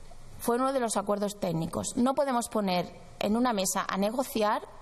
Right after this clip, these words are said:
cuando hay una desigualdad de poder de entrada. Es imposible, no, no, no tiene lógica ninguna.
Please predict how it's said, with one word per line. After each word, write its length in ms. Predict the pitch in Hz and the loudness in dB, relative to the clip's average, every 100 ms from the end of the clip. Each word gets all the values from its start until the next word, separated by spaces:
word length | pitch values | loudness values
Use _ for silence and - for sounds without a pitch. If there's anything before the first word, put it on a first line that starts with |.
| - | -2
cuando 280 | 226 208 214 | 0 2 2
hay 100 | 233 | 4
una 140 | 254 | 2
desigualdad 560 | 240 214 208 196 196 214 | 2 0 0 2 2 2
de 80 | |
poder 440 | 226 208 180 190 233 - - | 2 2 2 0 -2 -12 -2
de 120 | 202 | 0
entrada. 540 | 202 190 196 196 - - - - - - | 2 2 2 0 -4 -8 -16 -20 -16 -4
Es 160 | 196 | 2
imposible, 640 | 254 226 190 254 294 220 | 2 2 0 0 0 2
no, 180 | 180 190 | 2 2
no, 340 | 208 208 202 196 - - - - - | 4 4 4 0 -6 -14 -14 -14 -2
no 120 | 233 | 0
tiene 380 | 214 285 247 214 | 2 2 0 -2
lógica 480 | 220 220 247 196 190 | 0 0 0 -2 0
ninguna. 500 | 180 175 175 170 175 | 2 2 2 2 -2